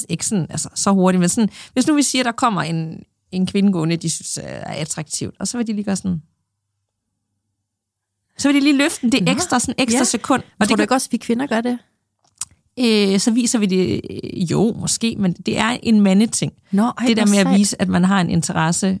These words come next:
Speaker 1: øh, i, øh, i det andet køn, det er det der, med de lige løfter sådan, det er sådan,
Speaker 2: Nå.
Speaker 1: de får lige får sådan en hurtig chok.
Speaker 2: Ja.
Speaker 1: Sådan. Ja.
Speaker 2: Wow.
Speaker 1: Wow, ja,
Speaker 2: Okay,
Speaker 1: sådan.
Speaker 2: det er sådan,
Speaker 1: Men også
Speaker 2: wow,
Speaker 1: sådan,
Speaker 2: øjenbryn.
Speaker 1: men også
Speaker 2: Wow.
Speaker 1: sådan, hvis du er en, du dater, og du så lige har et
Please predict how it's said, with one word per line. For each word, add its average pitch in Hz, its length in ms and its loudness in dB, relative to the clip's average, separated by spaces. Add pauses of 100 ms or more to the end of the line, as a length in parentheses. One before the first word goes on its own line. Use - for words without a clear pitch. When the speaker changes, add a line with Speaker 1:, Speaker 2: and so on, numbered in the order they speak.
Speaker 1:
øh, 175 640 -2
i, 190 260 0 (580)
øh, 185 220 -2 (640)
i 190 120 0
det 185 100 -2
andet 185 280 2
køn, 175 280 -2
det 196 100 0
er 175 80 0
det 185 120 -2
der, 190 60 2
med 175 120 0
de 180 80 2
lige 196 200 4
løfter 190 300 2
sådan, 165 240 0 (640)
det 208 60 2
er - 60 4
sådan, 240 120 6
Speaker 2:
Nå. - 40 6
Speaker 1:
de 208 40 2
får 254 100 0
lige 247 100 4
får 226 120 0
sådan 214 120 2
en 208 40 4
hurtig 214 240 4
chok. 208 200 2
Speaker 2:
Ja. 220 120 2 (140)
Speaker 1:
Sådan. 180 220 -2 (1120)
Ja. 180 160 4
Speaker 2:
Wow. 208 300 4 (100)
Speaker 1:
Wow, 196 240 0
ja, 175 100 -2
Speaker 2:
Okay, 202 60 2
Speaker 1:
sådan. 247 180 2
Speaker 2:
det 240 40 2
er 240 40 4
sådan, 214 160 4
Speaker 1:
Men 202 80 4
også 240 140 6 (100)
Speaker 2:
wow, 330 80 4
Speaker 1:
sådan, 185 180 0
Speaker 2:
øjenbryn. 196 440 2
Speaker 1:
men 185 120 4
også 226 160 4
Speaker 2:
Wow. 220 100 6
Speaker 1:
sådan, 233 180 2
hvis 185 160 2
du - 120 -10
er 143 80 -4
en, 220 180 4
du 202 60 6
dater, 175 360 2
og 175 80 -2
du 175 40 -6
så 190 120 2
lige 196 200 4
har 175 280 -2 (320)
et 196 120 0